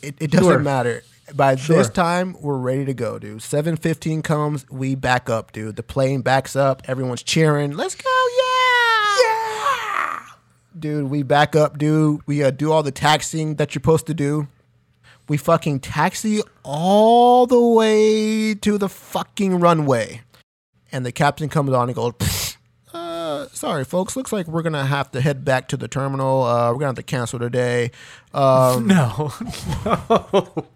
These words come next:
Speaker 1: Something about working beyond their, their normal duty hours, and so we have to go back to the gate.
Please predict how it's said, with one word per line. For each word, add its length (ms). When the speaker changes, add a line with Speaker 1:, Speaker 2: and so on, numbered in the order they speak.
Speaker 1:
Something 320
about 640
working 460
beyond 880
their, 1040
their 420
normal 400
duty 420
hours, 540
and 160
so 180
we 140
have 240
to 80
go 260
back 520
to 260
the 320
gate. 460